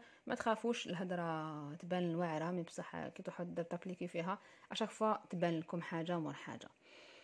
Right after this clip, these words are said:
آه، تاني كاين حاجه واحده اخرى ماشي غير كايت باساسيون. قالت لي وحده كيفاش انا،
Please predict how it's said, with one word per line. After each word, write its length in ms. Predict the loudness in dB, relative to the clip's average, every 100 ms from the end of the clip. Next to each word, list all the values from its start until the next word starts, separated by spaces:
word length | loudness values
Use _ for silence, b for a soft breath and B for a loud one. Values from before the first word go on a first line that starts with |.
| B -2
آه، 580 | 2 4 6 4 4 2
تاني 300 | 2 4 4
كاين 260 | 2 0 0
حاجه 240 | 0 0
واحده 220 | 0 -2
اخرى 180 | 0 2
ماشي 260 | 2 2 4
غير 120 | 4
كايت 340 | 2 -2 -2
باساسيون. 520 | -6 -8 -8 0 0 0 B B B -4
قالت 180 | 0
لي 60 | 0
وحده 420 | 0 2 4 4 4 B B
كيفاش 320 | -4 0 0 0
انا، 300 | 0 0 -2